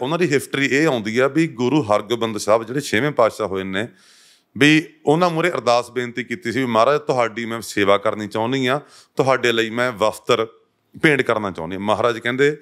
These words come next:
"ਅਸੀਂ ਦਸਵੇਂ ਜਾਮੇ ਚ ਆਵਾਂਗੇ।" ਹੁਣ ਦੇਖੋ ਅਗਲੀ ਗੱਲ, ਛੇਵੇਂ ਗੁਰੂ ਸਾਹਿਬਾਨਾਂ ਦੇ ਪੋਤੇ ਦਸਵੇਂ ਗੁਰੂ ਸਾਹਿਬ, ਦਸਵੇਂ ਗੁਰੂ ਸਾਹਿਬ ਚਮਕੌਰ ਸਾਹਿਬ ਤੋਂ ਬਾਅਦ ਉੱਥੇ ਜਾਂਦੇ ਨੇ।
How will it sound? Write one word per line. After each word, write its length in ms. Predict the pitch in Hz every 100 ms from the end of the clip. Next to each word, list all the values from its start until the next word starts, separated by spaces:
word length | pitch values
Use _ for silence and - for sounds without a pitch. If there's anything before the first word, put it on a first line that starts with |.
| - - _
"ਅਸੀਂ 120 | 113 131
ਦਸਵੇਂ 400 | 117 123 180 160
ਜਾਮੇ 280 | 127 123
ਚ 80 | 113
ਆਵਾਂਗੇ।" 400 | 87 82 95 82 - _ _ _ -
ਹੁਣ 100 | 202
ਦੇਖੋ 280 | 190 185 143
ਅਗਲੀ 280 | 110 92
ਗੱਲ, 160 | 85 85 - - _
ਛੇਵੇਂ 360 | - - 170 202
ਗੁਰੂ 200 | 180 175
ਸਾਹਿਬਾਨਾਂ 500 | 160 139 143 143 143
ਦੇ 100 | 151
ਪੋਤੇ 420 | 143 131 - 135
ਦਸਵੇਂ 400 | 120 104 104 123
ਗੁਰੂ 220 | 107 101
ਸਾਹਿਬ, 280 | 92 101 110 - _ _ _ _ -
ਦਸਵੇਂ 380 | 95 165 214 240
ਗੁਰੂ 260 | 202 170 156
ਸਾਹਿਬ 280 | - 127 143
ਚਮਕੌਰ 520 | - 143 139 160 175
ਸਾਹਿਬ 220 | 170 175
ਤੋਂ 140 | 175
ਬਾਅਦ 180 | 175 180
ਉੱਥੇ 420 | 180 147 139 -
ਜਾਂਦੇ 340 | 143 117 101 117
ਨੇ। 180 | 139